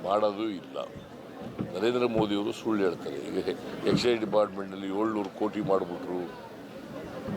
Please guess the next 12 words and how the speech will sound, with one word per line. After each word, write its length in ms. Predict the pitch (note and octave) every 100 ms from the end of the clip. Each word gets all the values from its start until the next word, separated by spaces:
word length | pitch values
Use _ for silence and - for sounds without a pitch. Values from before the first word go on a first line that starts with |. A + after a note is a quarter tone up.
| - - - - - - G2+
ಒಂದೇ 380 | A#2+ B2 C#3
ಒಂದು 260 | C#3 C3+ A#2+
ರೂಪಾಯಿ 320 | A#2+ - C3
ಮಾಡಿದ್ದೀವಿ 480 | A#2+ A#2 A#2+ A#2 A#2+
ಅಂತ 180 | A2+ A2+
ಪ್ರೂವ್ 400 | A2+ - C3 C3+
ಮಾಡಿಬಿಟ್ರೆ, 880 | B2 A2 F#2 E2 F2 F#2+ A#2 - C3 - - -
I 120 | -
will 200 | G#2 G#2
retire 360 | G2+ C3+ C#3+ B2+
from 180 | A#2+
politics. 540 | A2+ G#2 F#2 - -